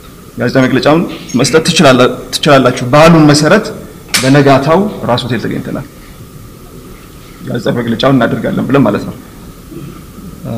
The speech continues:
ከኔ ቀድ-፣ ቀድሞ መጀመሪያ የደረሰው ስንታየው ነው። ስንታየው ገና በር ላይ ሲደርስ አይደለም ወደ ስብሰ-፣ ስብሰባው አዳራሽ ጭራሽ ሆቴል ውስጥ አትገባም ነው የተባለው።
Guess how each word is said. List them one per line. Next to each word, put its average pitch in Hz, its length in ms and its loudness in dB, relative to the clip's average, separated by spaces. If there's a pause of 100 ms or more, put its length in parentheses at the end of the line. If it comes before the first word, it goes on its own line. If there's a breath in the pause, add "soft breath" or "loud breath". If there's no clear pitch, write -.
(180)
ከኔ 131 200 2 (420)
ቀድ-፣ - 280 -2 (100)
ቀድሞ 127 300 2 (440)
መጀመሪያ 123 420 0
የደረሰው 120 380 -2 (360 loud breath)
ስንታየው 123 480 -2
ነው። 160 120 0
ስንታየው 127 420 -2
ገና 120 180 -2
በር 160 280 4
ላይ 143 180 6
ሲደርስ 170 420 2
አይደለም 160 480 4
ወደ 147 160 4
ስብሰ-፣ 131 320 -6
ስብሰባው 120 360 -2
አዳራሽ 143 360 0 (380)
ጭራሽ 143 340 2
ሆቴል 139 240 2
ውስጥ 143 140 0
አትገባም 120 340 0
ነው - 100 -4
የተባለው። - 360 -6